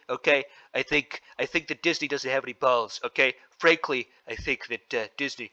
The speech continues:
this is what people tell me, folks, okay? This is what people tell me. Frankly, I think that Disney is gonna cut it out like a transgender cuts off their wanker,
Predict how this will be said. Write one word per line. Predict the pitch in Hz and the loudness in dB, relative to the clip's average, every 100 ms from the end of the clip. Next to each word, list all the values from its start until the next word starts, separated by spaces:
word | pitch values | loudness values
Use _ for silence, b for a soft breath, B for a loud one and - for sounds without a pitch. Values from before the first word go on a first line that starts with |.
| b | b
this | 156 | -4
is | 151 | 0
what | 196 190 | 0 0
people | 185 160 | -4 -4
tell | - | 0
me, | 151 | 0
folks, | 107 107 - | 0 -8 -8
okay? | 135 - 180 - b | -4 0 0 -2 b
This | - | -8
is | - | -4
what | 160 | -4
people | 165 147 | -6 -8
tell | - 123 | -2 -2
me. | 101 b b | -4 b b
Frankly, | - 190 - 156 b b | 0 0 0 -8 b b
I | - | -4
think | 196 202 | -2 -2
that | - 143 | -4 -4
Disney | 151 139 120 b b | -4 -4 -8 b b
is | 120 | -10
gonna | - 123 | -8 -8
cut | - 131 | -2 0
it | 120 | 2
out | 117 113 - - _ _ _ _ - | 0 -2 -10 -14 _ _ _ _ -2
like | 131 | -2
a | 131 | 0
transgender | - 127 - 131 120 | 0 -2 0 -4 -4
cuts | - 120 | -6 -2
off | 127 117 | 0 0
their | 120 | 0
wanker, | 120 120 - | -2 -2 -4